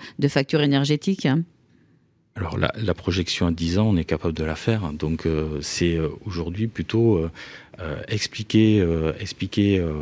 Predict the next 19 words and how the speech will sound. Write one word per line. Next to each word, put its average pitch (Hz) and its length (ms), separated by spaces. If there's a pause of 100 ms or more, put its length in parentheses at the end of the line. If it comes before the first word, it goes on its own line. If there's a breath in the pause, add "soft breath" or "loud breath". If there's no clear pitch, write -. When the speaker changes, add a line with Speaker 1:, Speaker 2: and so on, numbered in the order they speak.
(220)
Speaker 2:
aux 90 120
décideurs 104 600
que, - 140
euh, 82 320
cette - 220
projection 85 400
à - 20
dix 85 220
ans, 110 60
il 117 60
faut - 140
absolument 101 380
la 90 80
prendre 82 200
en 90 60
compte. 90 300 (560 loud breath)
Speaker 1:
Maintenant. 165 320
Speaker 2:
Euh, - 140 (200)
maintenant, 98 300